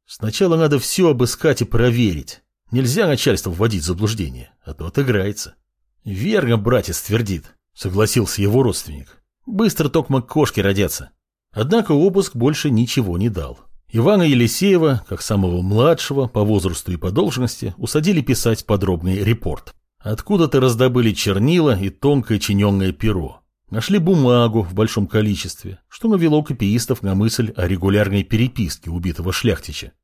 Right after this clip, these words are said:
Было бы интересно с ней ознакомиться, да вот незадача, не хранил ничего пан Кульковский.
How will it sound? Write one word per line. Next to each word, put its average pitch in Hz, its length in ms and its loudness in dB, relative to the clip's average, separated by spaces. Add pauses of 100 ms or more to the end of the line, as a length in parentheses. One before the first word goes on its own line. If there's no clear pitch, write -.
(160)
Было 123 340 0
бы 110 180 0
интересно 113 680 0
с - 120 -8
ней 98 180 0
ознакомиться, 104 760 -4
да 117 200 -4
вот 190 180 -2
незадача, 120 680 -2 (180)
не 143 100 -4
хранил 165 440 2
ничего 95 440 -2
пан 85 240 -4
Кульковский. 87 640 -6